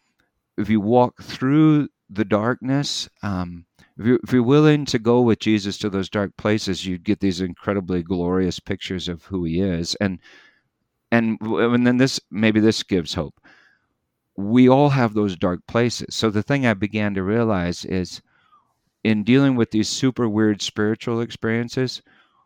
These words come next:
well, they're just like the experiences we have every day. It's just that the veil has been pulled back a little bit, and you begin to see some of the players in this drama, um, which I think is what the, the revelation is all about too.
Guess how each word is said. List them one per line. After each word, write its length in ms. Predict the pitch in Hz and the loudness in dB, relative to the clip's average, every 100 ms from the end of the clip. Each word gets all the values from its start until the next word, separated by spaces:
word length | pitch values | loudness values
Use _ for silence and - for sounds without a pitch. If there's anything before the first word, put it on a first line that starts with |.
| _ | _
well, 120 | 139 147 | 0 2
they're 100 | 147 | 4
just 300 | 156 160 - | 2 0 2
like 220 | 131 - | 0 2
the 100 | 123 | -2
experiences 580 | 113 - 123 120 113 101 | -2 0 0 0 -4 -2
we 120 | 113 | 0
have 160 | 110 | 0
every 240 | 107 101 98 | 0 -4 -2
day. 580 | 117 - - 82 107 - | -2 -2 -2 -2 -4 -2
It's 200 | - 101 | 0 0
just 240 | - 123 - | 0 -2 -2
that 160 | 110 - | -4 -4
the 140 | 92 | -6
veil 380 | 98 107 120 117 | -2 2 4 4
has 120 | 101 | 2
been 260 | - 104 95 | -2 -4 -4
pulled 280 | - 107 90 | -4 -4 0
back 260 | 107 117 | 0 0
a 60 | 104 | -2
little 240 | 92 87 | -4 -4
bit, 280 | 85 87 90 - | -4 -4 -6 -6
and 120 | 95 | -6
you 80 | 92 | -4
begin 320 | 98 104 104 | -2 -2 -2
to 80 | 95 | -4
see 200 | - 104 | -2 -4
some 280 | - 107 98 | -2 -4 -2
of 80 | |
the 80 | 87 | -6
players 580 | - 107 110 107 90 85 | -6 -2 2 2 0 -2
in 160 | 90 87 | -6 -6
this 160 | 85 | -10
drama, 540 | - 104 110 98 85 80 _ _ _ _ _ - | -6 -4 -4 -4 -6 -8 _ _ _ _ _ -8
um, 400 | 90 87 87 87 - | -6 -4 -8 -12 -4
which 260 | 110 107 | 0 2
I 160 | 104 107 | 4 4
think 240 | - 104 | 2 -2
is 160 | 95 - | -2 -4
what 180 | 92 92 - | -6 -6 -6
the, 140 | 90 _ _ | -12 _ _
the 120 | 104 95 | -4 -2
revelation 640 | 87 85 95 117 - 104 | -2 -2 0 0 -2 -8
is 140 | 87 | -8
all 180 | 90 87 | -6 -8
about 300 | 85 87 90 | -8 -8 -10
too. 400 | - 135 139 104 | -8 -4 -2 -2